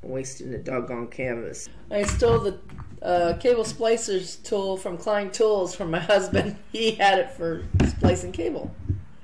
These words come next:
So, and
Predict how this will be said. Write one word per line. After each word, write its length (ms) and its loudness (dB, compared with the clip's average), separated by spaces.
So, 400 -12
and 420 2